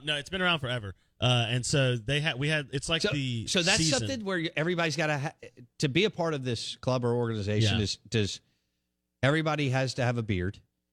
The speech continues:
Speaker 2: Does
Speaker 1: <laughs> No.
Speaker 2: everybody drinks craft beer?
Speaker 1: <laughs> Yeah.
Speaker 2: Everybody has some kind of crossover Subaru?
Speaker 1: That's right, yeah, no.
Speaker 2: And how many people wear Birks with socks?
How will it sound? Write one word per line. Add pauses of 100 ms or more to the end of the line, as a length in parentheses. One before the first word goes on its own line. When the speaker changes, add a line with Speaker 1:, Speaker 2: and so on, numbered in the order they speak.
(280)
Speaker 2:
Does
Speaker 1:
<laughs>
No.
Speaker 2:
everybody
drinks
craft
beer?
Speaker 1:
<laughs>
Yeah. (520)
Speaker 2:
Everybody
has
some
kind
of
crossover
Subaru? (220)
Speaker 1:
That's
right,
yeah,
no.
Speaker 2:
And (680)
how
many
people
wear
Birks
with
socks?